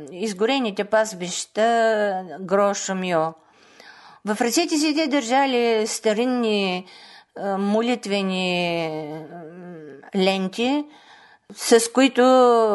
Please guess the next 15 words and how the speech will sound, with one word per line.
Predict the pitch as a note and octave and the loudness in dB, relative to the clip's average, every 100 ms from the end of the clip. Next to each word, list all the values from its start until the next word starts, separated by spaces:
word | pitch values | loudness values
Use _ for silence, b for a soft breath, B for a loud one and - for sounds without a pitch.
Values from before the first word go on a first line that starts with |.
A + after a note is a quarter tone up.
| G3 | -2
преди | G#3 G#3 F#3+ F#3+ F#3 | -2 -2 -2 -2 -2
много, | F#3+ B3+ B3+ G3+ | 0 2 0 -2
много | G3+ G#3+ F#3+ | -2 0 -2
години | F3+ E3+ G3 G#3 | -6 -4 -4 -2
били | F#3+ F3 F#3+ G3 G3 | -4 0 2 2 2
ходили | F3 F3 G3 G3 G#3 G3+ B B B _ | 0 0 0 0 0 -2 B B B _
по | G3 | -4
светите | F#3 D#3+ G3+ G#3 A3+ | -2 -4 -4 0 0
места | A3 F#3 - F#3 F#3 | 0 -2 2 2 4
и | F#3+ | 2
в | F3+ E3+ | -2 -2
Рим, | E3+ F#3+ B3 | -2 0 0
и | A#3 | -2
в | F3 C#3+ - | -4 -6 -8
Иерусалим. | D3+ D#3+ D3+ - D#3 E3 G#3+ A3 | -4 -4 -4 -2 -2 0 0 -2